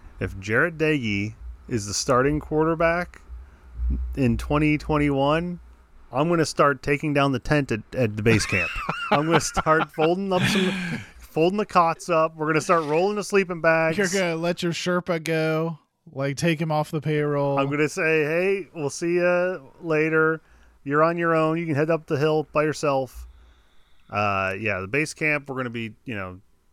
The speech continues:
Speaker 1: putting out the fires.
Speaker 3: Well, don't you think this is also a, you know, like, like we talked about the, um, kind of the things that resonate after you win a bowl game?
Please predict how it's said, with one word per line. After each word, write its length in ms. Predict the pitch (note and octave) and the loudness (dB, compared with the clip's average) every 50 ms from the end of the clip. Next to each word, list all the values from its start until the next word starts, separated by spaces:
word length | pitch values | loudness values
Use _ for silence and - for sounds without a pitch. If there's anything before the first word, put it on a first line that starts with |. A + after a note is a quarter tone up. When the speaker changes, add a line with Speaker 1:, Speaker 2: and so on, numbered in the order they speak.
| _ _ _ _ _ _ _ _ _ _ _ | _ _ _ _ _ _ _ _ _ _ _
Speaker 1:
putting 200 | - D3+ D3+ D3+ | -4 -2 0 -2
out 80 | D3+ | -2
the 60 | - D3 | -2 -4
fires. 720 | - - D3 C#3+ C3+ C3 C3 C3 C3 B2 - - - - _ _ | -2 0 2 4 4 4 2 2 0 -2 -6 -10 -14 -16 _ _
Speaker 3:
Well, 140 | E3+ D3 | -8 -6
don't 260 | D3 D3+ E3+ F#3+ - - | -4 -2 -2 -2 -2 -2
you 100 | D4 C4 | -4 -4
think 280 | - - G#3+ F3+ - | -2 -4 -6 -4 -2
this 240 | - E3 D#3 - - | -2 -2 -2 0 -2
is 240 | D#3 C#3+ C3+ A#2 C#3+ | -2 -2 -2 -2 -2
also 500 | C#3 C#3+ C#3 - - D3 C#3 C3 B2 A#2+ | -2 -2 -2 -2 -2 -2 0 0 -2 -4
a, 60 | A2+ A2+ A2+ - _ | -6 -10 -16 -18 _
you 140 | - C#3+ D3 | -4 -4 -2
know, 160 | C3+ C3 B2 | 0 -2 -2
like, 240 | A#2+ C3 B2+ C3+ C3+ - | -2 -2 -4 -6 -6 0
like 280 | C#3+ E3 G#3 A3+ - - | 2 2 2 2 0 -2
we 140 | G#3+ F3+ | -4 -4
talked 400 | D3+ - C#3+ C#3 C#3 D3 D#3 - | -4 -2 -2 0 0 0 -2 -2
about 460 | D#3+ C#3 C#3 C#3+ C#3+ D3 D3 D3 - - | -4 -4 -2 0 0 0 0 -2 -4 -6
the, 320 | C#3 C3 B2+ B2 B2 A#2+ | -6 -4 -4 -2 -4 -4
um, 400 | A#2 A2+ A2+ A2 G#2+ G#2+ A2 A2 - _ - - - - - - - _ _ _ | -4 -6 -6 -8 -10 -12 -14 -16 -16 _ -20 -20 -20 -20 -20 -20 -20 _ _ _
kind 280 | - - D#3+ D#3 D3 D3 | -6 -4 -2 0 0 -2
of 100 | C3+ A#2 | -2 -2
the 480 | C3 B2+ B2 A#2+ A#2+ A#2+ A#2+ A#2 A#2 - | -2 -2 -2 -4 -6 -8 -10 -10 -14 -16
things 400 | - - - D#3+ D#3+ D#3+ D#3 C#3 | -6 -2 -2 0 0 0 -2 0
that 140 | - D#3 C3+ | 0 -2 -2
resonate 680 | A#2 B2+ C3 C3+ C#3 A#2+ C#3+ C3+ C3+ C3+ C3+ C3+ C3+ - | 0 -2 -2 -2 0 0 0 -2 0 -2 -2 -2 -2 -4
after 300 | - B2+ B2+ - - C3+ | -4 -6 -6 -6 -6 -6
you 180 | B2+ B2+ B2 A#2+ | -4 -4 -4 -2
win 140 | A#2+ B2 B2 | -2 -2 -2
a 80 | A#2 | -4
bowl 320 | A2 A2 A2+ A2+ A2 A2 A2+ | -4 -4 -6 -6 -6 -6 -8
game? 520 | G#2+ A#2 A2 A2+ A2 G#2+ G#2+ A2 A#2+ A#2 | -8 -8 -10 -8 -10 -10 -12 -14 -16 -18